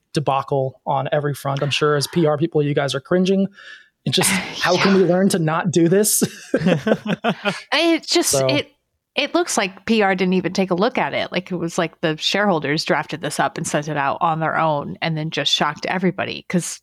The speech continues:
Speaker 2: there are s-, I, I don't, <sighs> I don't know what P R person would look at that statement and not have ten thousand follow-up questions and notes and edits of, like, "This is unclear. You cannot send this out.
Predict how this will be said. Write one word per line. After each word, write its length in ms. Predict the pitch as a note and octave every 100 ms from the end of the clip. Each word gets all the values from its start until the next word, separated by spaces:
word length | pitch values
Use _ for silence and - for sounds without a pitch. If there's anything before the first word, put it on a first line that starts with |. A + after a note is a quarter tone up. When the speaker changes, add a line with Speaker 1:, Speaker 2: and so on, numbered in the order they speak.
| -
Speaker 2:
there 140 | B3+
are 100 | A3
s-, 320 | G#3+ - - _ - _ _ _ _ -
I, 240 | D4 D#4+ - -
I 180 | C#4 D#4
don't, 260 | D#4+ D4 -
<sighs> 40 | - - - - _ _ _ -
I 160 | A3+
don't 160 | C4 A3+
know 400 | G3+ G3 G3 G3+
what 220 | A#3+ B3 -
P 160 | B3
R 200 | A#3 B3
person 580 | B3 F#3+ E3+ E3+ E3+ E3+ -
would 160 | G#3 F#3
look 160 | F#3+
at 80 | F#3+
that 180 | F3 E3
statement 400 | - D#3 D#3 -
and 160 | F3 F3
not 200 | D#3+ -
have 380 | F3 D#3+ F3 _ - -
ten 220 | - G#3
thousand 760 | - - - E3+ F3+ G3 F#3+ F#3
follow-up 420 | E3+ F3 E3+ -
questions 720 | D#3+ D3 - D3+ D3 D#3+ - - - - F#3+
and 480 | F3+ F3 D#3+ D#3+ -
notes 440 | E3+ E3 E3 - F#3
and 120 | -
edits 380 | E3 D#3 - F3
of, 100 | E3
like, 260 | C#3+ - _ -
"This 220 | F#3 -
is 140 | F#3+ -
unclear. 680 | E3 F3 F3+ - E3 D#3 D3+
You 260 | E3 D#3+
cannot 520 | - F3 E3+ D#3 D3+
send 220 | - E3 D3
this 160 | D3 -
out. 420 | D3 C#3 C#3